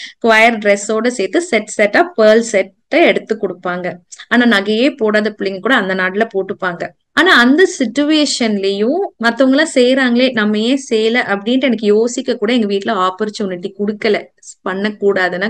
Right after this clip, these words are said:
கூடாது, அவ்வளவுதான். There ended the story. And சிறு வயது முதற்கொண்டு as parents நம்ம பண்ண வேண்டியது ஓப்பனா பிள்ளைங்க நம்மகிட்ட பேசுறதுக்கு நம்ம இடம் கொடுக்கணும். So அந்த ஒரு ஓப்பன்னஸ் இருந்தது.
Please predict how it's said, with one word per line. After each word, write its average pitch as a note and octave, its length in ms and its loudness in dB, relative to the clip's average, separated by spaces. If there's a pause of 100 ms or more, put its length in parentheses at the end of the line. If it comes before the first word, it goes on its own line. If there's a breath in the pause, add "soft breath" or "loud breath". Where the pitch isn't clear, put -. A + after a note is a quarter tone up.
கூடாது, G#3 480 2 (100)
அவ்வளவுதான். G3+ 720 0
There G#3+ 340 4
ended G#3+ 340 0
the G#3+ 120 -4
story. G3+ 400 -2 (440 loud breath)
And A3 240 0
சிறு F4+ 380 6
வயது A#3+ 360 2
முதற்கொண்டு G#3 560 0
as F#3+ 200 2 (100)
parents A#3 380 2
நம்ம G3 200 -4
பண்ண G3 300 -4
வேண்டியது G#3 340 0 (440 loud breath)
ஓப்பனா A#3+ 360 4
பிள்ளைங்க A#3 340 0
நம்மகிட்ட G3 360 0
பேசுறதுக்கு G3+ 600 -2
நம்ம G3+ 240 -2 (160)
இடம் G#3+ 280 0
கொடுக்கணும். A3+ 320 -2
So D#4+ 80 -2
அந்த B3+ 320 4
ஒரு A3 160 0
ஓப்பன்னஸ் A3 600 2
இருந்தது. A#3 460 4